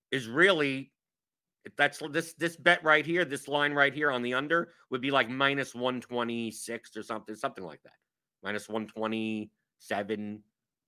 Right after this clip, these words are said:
one thirty, maybe, maybe minus one thirty. So still not enough. Not, remember, we have to get to, like, minus one thirty-five, minus one thirty-seven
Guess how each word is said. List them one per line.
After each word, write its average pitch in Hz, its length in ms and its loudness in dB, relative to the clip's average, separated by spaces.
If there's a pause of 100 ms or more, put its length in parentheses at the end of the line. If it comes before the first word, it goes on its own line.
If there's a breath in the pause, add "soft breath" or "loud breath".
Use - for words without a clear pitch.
(220)
one 101 180 -4
thirty, 104 280 0
maybe, 104 500 -4
maybe 107 220 -2
minus 107 280 0
one 110 120 -4
thirty. 110 180 -2
So 110 140 -6
still 175 320 6
not 131 280 6
enough. 143 320 6 (1040)
Not, 101 200 2
remember, 117 360 4
we 101 80 4
have 120 140 6
to 139 60 -6
get 151 120 4
to, 156 80 2
like, 139 160 6
minus 135 320 0
one 143 140 0
thirty-five, 143 520 4
minus 127 280 -2
one 123 80 -4
thirty-seven 131 640 -2